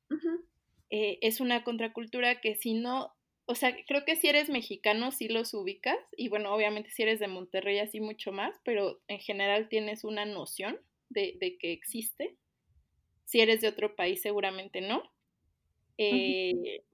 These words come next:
Speaker 2: porque es como muy de nicho, ¿no? Es como muy pequeñita, eh, sobre todo <laughs> para el tamaño de México.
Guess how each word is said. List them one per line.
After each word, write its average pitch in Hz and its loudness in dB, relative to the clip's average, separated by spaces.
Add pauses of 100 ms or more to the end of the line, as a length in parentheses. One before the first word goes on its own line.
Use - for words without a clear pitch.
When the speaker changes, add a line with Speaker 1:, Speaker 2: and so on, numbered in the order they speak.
Speaker 2:
porque 208 -2
es 202 0
como 208 -2
muy 208 -4
de 208 0
nicho, 214 -4
¿no? 214 -4
Es 285 -8
como 220 -4 (640)
muy 214 -8
pequeñita, 214 -2 (1080)
eh, 190 -12
sobre 185 0
todo 214 2
<laughs> - -8
para 254 6
el 262 2
tamaño 220 2
de 196 -8
México. 220 -10